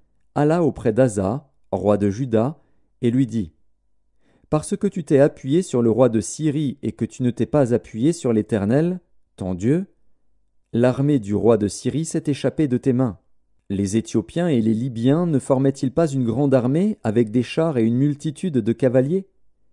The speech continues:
Et cependant l'Éternel les a livrés entre tes mains parce que tu t'étais appuyé sur lui. Car l'Éternel étend ses regards sur toute la terre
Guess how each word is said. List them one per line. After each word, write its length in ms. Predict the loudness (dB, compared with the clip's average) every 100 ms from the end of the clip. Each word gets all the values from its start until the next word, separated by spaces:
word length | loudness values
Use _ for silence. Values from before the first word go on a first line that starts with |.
| _ _ -8
Et 80 |
cependant 440 | -2 -2 0 0 2
l'Éternel 460 | 2 2 2 2
les 200 | 2 2
a 20 | 2
livrés 320 | 2 0 0
entre 260 | 0 -2
tes 140 | -2 0
mains 220 | 0 -2 -8 _ _ _ -6
parce 280 | -6 -4 -4
que 100 | -4
tu 160 | -4
t'étais 280 | -8 -4 -2
appuyé 420 | -2 -6 -4 -2 -2
sur 240 | -2 -2
lui. 240 | -2 -4 -10 _ _ _ _ _ _ _ _ -6
Car 180 | -2 2
l'Éternel 540 | 2 0 0 0 0
étend 320 | -2 -4 -4 -4
ses 160 | -4
regards 380 | -2 2 0 -2
sur 180 | -8 -8
toute 220 | -8 -2
la 100 | -2
terre 400 | 0 -2 -2 -10